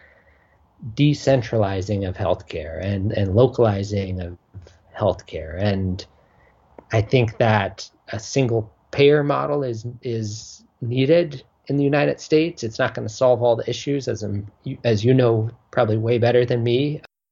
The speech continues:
understanding different countries' healthcare challenges and what's working, but single payer with a localized way to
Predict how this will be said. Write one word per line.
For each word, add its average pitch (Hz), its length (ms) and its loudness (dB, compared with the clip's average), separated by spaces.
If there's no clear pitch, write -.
understanding 117 600 0
different 113 340 0
countries' 120 420 0
healthcare 113 640 0
challenges 117 640 0
and 104 100 -4
what's 110 200 -2
working, 131 460 0
but 107 380 0
single 131 400 0
payer 139 440 2
with 117 300 0
a 113 100 -8
localized 113 800 -2
way 110 600 2
to 98 500 -2